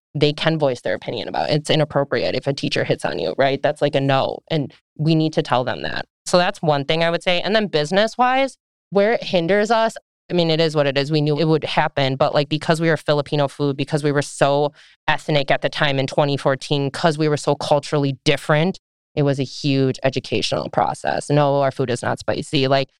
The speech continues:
I think you'll like it. It's like, if you like pork and rice, like, steak and potatoes, it's, like, something very similar. Like, it's the same concept," right? It was this huge, like,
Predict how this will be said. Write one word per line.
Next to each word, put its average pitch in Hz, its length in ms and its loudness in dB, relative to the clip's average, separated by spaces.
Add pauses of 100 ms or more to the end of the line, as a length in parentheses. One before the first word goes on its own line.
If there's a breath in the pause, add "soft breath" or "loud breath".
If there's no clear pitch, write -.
I 165 120 2
think 147 280 -2
you'll 139 140 4
like 123 240 -2
it. 110 120 2
It's - 240 -2
like, 131 220 2
if 143 160 -4
you 143 80 2
like 135 160 0
pork 160 240 0
and 147 100 0
rice, 147 320 0
like, 131 160 -2
steak - 280 -2
and 147 80 -2
potatoes, 151 480 0
it's, - 120 -14
like, 139 140 -2
something 156 320 0
very 151 160 2
similar. 113 500 -2
Like, 131 160 0
it's 120 140 -16
the 156 100 -2
same 139 120 0
concept," - 560 -4
right? 135 200 2
It 127 60 -2
was 139 160 0
this - 300 -4
huge, 175 220 0
like, 143 180 2